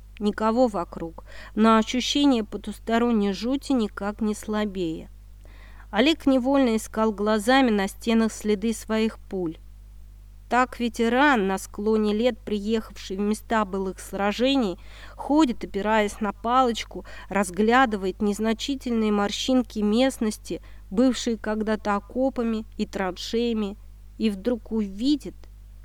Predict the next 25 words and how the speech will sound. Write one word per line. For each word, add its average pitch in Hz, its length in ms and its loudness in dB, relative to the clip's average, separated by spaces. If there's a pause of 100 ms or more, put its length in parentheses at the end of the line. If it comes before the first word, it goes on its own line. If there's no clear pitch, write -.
(200)
да 220 160 4
хоть 277 240 0
собственные 247 880 0
инициалы, 254 880 2 (300)
врезанные 214 720 2
финкой 269 560 0 (160)
до 214 160 4
сердцевины 254 720 2
юной 240 480 4
тогда 214 360 -2
берёзки 220 540 0
или 226 240 0
клёна. 180 600 -4 (640)
Резал, 269 520 4
думая, 185 580 -2 (300)
хоть - 340 0
это 294 220 2
от 220 140 -2
меня 214 340 0
останется. 180 800 -8 (480)
И 202 120 -2
ведь 202 180 -6
осталось. 214 840 -2 (480)
Заплыло 262 640 2
корой, 240 560 0